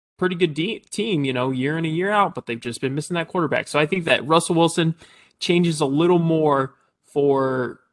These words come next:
is the impact with, <laughs> I guess it's, I guess it's fair to say that, you know, Brady unretiring, that's kinda different, but that's not really an addition, I guess. I mean, it is an addition, but it, it was a su-,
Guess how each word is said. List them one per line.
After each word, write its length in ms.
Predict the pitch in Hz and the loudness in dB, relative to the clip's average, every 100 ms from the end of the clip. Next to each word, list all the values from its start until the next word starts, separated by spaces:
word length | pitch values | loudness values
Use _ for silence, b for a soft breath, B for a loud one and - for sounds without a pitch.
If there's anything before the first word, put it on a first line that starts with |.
| _ _ _ _ _ _ _ _ _ _ _ | _ _ _ _ _ _ _ _ _ _ _
is 160 | 147 143 | -6 -4
the 160 | - | -2
impact 440 | 170 175 185 165 165 | -2 4 6 6 2
with, 140 | 135 - _ - | -8 -10 _ -18
<laughs> 1200 | - - _ _ _ _ _ _ _ _ _ - | -18 -20 _ _ _ _ _ _ _ _ _ -8
I 60 | |
guess 220 | 143 175 151 | -6 -6 -8
it's, 200 | - - - | -12 -12 -4
I 80 | 139 | -2
guess 240 | 160 - | -2 -4
it's 100 | 143 | -6
fair 220 | 143 131 | -4 -4
to 80 | 123 | -4
say 320 | - 123 123 | -4 -2 -2
that, 320 | 120 113 - b b b b | -2 -4 -6 b b b b
you 120 | 135 | 0
know, 300 | 135 120 110 - _ _ _ | 2 2 -2 -12 _ _ _
Brady 380 | 139 131 127 127 | -2 0 0 -2
unretiring, 840 | 127 127 117 120 117 117 123 135 - _ | -2 -4 -4 -2 -2 -2 -6 -8 -12 _
that's 160 | 123 - | -12 -4
kinda 220 | 135 113 | -4 -2
different, 420 | 120 - 127 123 | -4 -4 -6 -6
but 100 | - | -2
that's 180 | 135 135 | -2 0
not 100 | 135 | -2
really 160 | 123 110 | -2 -4
an 60 | |
addition, 500 | 107 107 123 120 131 | -8 -6 -6 -4 0
I 80 | 131 | 0
guess. 320 | 135 139 - | 2 0 -2
I 80 | 127 | 0
mean, 100 | 139 | 2
it 140 | 131 | 6
is 160 | 139 143 | 6 6
an 80 | 160 | 2
addition, 560 | 156 175 165 175 170 | 2 0 2 -2 -2
but 180 | 165 131 | -2 -2
it, 140 | 127 - | -2 2
it 60 | 165 | 4
was 140 | 160 | 4
a 40 | |
su-, 140 | 139 | 0